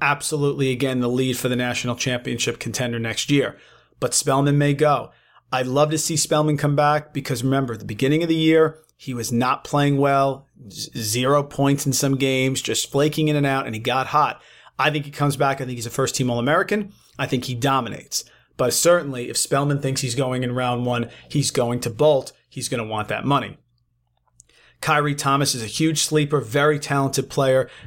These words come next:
Guy just hired an agent, so he's in. That's another one I think you wanna keep your eye on. Of course, there's Alonzo Trier. All the stuff <laughs> going on with Trier about the F B I fog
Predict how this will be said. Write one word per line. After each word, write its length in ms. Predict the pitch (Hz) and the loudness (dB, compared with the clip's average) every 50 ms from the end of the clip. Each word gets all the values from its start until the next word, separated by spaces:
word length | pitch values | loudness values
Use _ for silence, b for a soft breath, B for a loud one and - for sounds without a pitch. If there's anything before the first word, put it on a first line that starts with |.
| 120 - | -2 0
Guy 180 | 151 143 139 | 2 2 2
just 220 | 139 139 127 - - | 0 -2 -6 -6 -2
hired 240 | - 131 131 135 | -2 -2 0 -2
an 80 | 131 131 | -2 0
agent, 300 | 131 135 123 123 127 120 | 0 0 0 0 -2 -4
so 140 | - - 104 | -4 -6 -6
he's 320 | - - 151 156 151 135 | -4 -2 0 2 2 2
in. 140 | 147 143 139 | 2 2 0
That's 160 | 131 123 - | 0 -2 -2
another 300 | 104 104 117 135 143 151 | -2 0 0 2 2 2
one 160 | 143 143 135 | 2 2 2
I 60 | 143 - | 0 -2
think 200 | - 131 - - | -2 -4 -4 -2
you 60 | 135 | -2
wanna 160 | 131 127 123 | 0 -2 -2
keep 240 | - - 135 127 - | -2 -4 -4 -2 0
your 160 | 135 123 127 | 0 0 2
eye 180 | 127 127 127 127 | 2 0 0 0
on. 300 | 127 127 127 123 123 B B B B B B B | 0 0 0 -2 -4 B B B B B B B
Of 120 | B - - | B -8 -2
course, 240 | - 143 135 123 - | 0 2 2 2 2
there's 160 | 123 117 120 | 0 0 0
Alonzo 400 | 120 117 123 120 120 113 98 92 | 0 0 0 -2 -2 -2 -4 -4
Trier. 560 | - - - 156 160 160 165 160 160 156 b b b b b | -4 -2 2 2 4 6 6 4 4 2 b b b b b
All 140 | - 131 135 | -4 -2 -2
the 60 | 127 | -2
stuff 240 | - - 135 120 - | 0 -2 -2 -2 0
<laughs> 0 | |
going 240 | 147 131 110 - - | -2 -2 -2 -2 -2
on 140 | 143 131 127 | -2 -2 -2
with 120 | 123 120 | -4 -4
Trier 260 | - - 139 139 135 | -2 0 2 2 2
about 180 | 131 127 110 - | 2 0 -2 -4
the 160 | - 120 127 | -2 0 0
F 120 | 123 120 - | -2 -2 -2
B 140 | 123 120 | 0 2
I 160 | 135 143 147 147 | 2 2 2 0
fog 480 | 143 - 151 143 143 139 139 139 143 | 0 0 2 4 4 4 2 0 -2